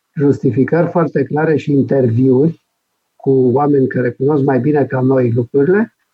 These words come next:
ar deveni niște puncte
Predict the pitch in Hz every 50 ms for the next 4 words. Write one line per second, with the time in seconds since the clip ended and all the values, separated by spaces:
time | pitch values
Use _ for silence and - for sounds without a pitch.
0 | _ _ _ _ _ _ _ _ _ - 226 160 143 139 151 151 139 156 156 170
1 | 202 202 202 196 - - - 165 143 - - 175 190 202 196 180 - 180 165 160
2 | 156 156 147 143 139